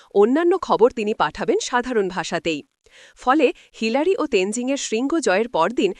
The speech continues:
বেস ক্যাম্পে বসে জেমস মরিস নিজের টাইপরাইটারে যে বার্তাটা টাইপ করলেন তা ছিল এরকম, "Snow conditions bad, stop, advanced base abandoned yesterday,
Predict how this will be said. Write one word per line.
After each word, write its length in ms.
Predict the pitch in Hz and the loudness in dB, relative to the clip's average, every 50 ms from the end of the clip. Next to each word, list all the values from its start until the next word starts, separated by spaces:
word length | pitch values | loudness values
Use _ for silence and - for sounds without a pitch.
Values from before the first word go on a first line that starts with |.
| - _ - | -14 _ -6
বেস 300 | 160 190 185 277 330 - | 0 2 2 2 0 -2
ক্যাম্পে 320 | - 302 277 277 277 302 254 | -4 -4 -4 -2 -2 -4 -4
বসে 300 | 180 175 - - 262 208 | -4 -6 -4 -6 -8 -6
জেমস 380 | - - 175 220 269 - - | -2 0 0 0 0 -2 -4
মরিস 360 | 185 156 175 254 254 196 - - - - - | -2 -2 -2 -2 -4 -6 -8 -10 -20 -14 -10
নিজের 320 | 202 202 214 220 - 349 - - | -6 -6 -4 -2 -4 -4 -2 0
টাইপরাইটারে 640 | 190 160 180 220 - 240 220 220 - 247 240 262 | -2 -2 -2 -2 -4 -4 -4 -4 -2 -2 -4 -4
যে 220 | 214 - - 254 269 | -2 0 0 0 2
বার্তাটা 480 | 196 165 147 170 - - 285 - 349 | 2 0 0 0 -2 -6 -6 -6 -4
টাইপ 260 | 320 - 180 160 190 - - | -2 -2 -2 -2 -2 -4 -4
করলেন 300 | 196 180 175 185 233 262 | -4 -2 -2 -2 -2 -2
তা 200 | - 165 147 185 | 0 -2 -2 -2
ছিল 240 | - - 190 185 330 - - | -4 -6 -6 -6 -6 -2 0
এরকম, 460 | 233 220 196 160 151 - 170 147 139 - _ _ _ _ _ _ - - - _ | 0 0 0 0 0 -2 -2 -2 -2 -6 _ _ _ _ _ _ -20 -20 -20 _
"Snow 340 | - - - 226 220 240 311 403 - - | -12 -8 -2 2 2 2 2 2 0 0
conditions 500 | 214 208 220 254 262 - - 262 269 262 - | 0 0 0 -2 -4 -2 -2 -2 -2 -2 -4
bad, 280 | 175 170 151 151 214 - - _ _ - | -2 -2 -2 0 -2 -6 -8 _ _ -12
stop, 400 | - - - - 190 170 - - - - _ _ - | -12 -8 -2 0 0 0 0 -4 -8 -20 _ _ -2
advanced 520 | - 185 190 202 220 - 302 349 349 - - | 0 2 2 2 0 0 -2 -2 -2 -4 -2
base 260 | 185 202 196 233 - - - | 0 2 2 2 0 -2 -4
abandoned 480 | 170 160 160 180 196 214 233 226 226 202 | -2 -2 0 -2 -2 0 -2 -2 -2 -2
yesterday, 600 | 170 160 170 - - - 240 240 233 220 254 | -4 -4 -4 -4 -4 -4 -2 -2 -2 0 -2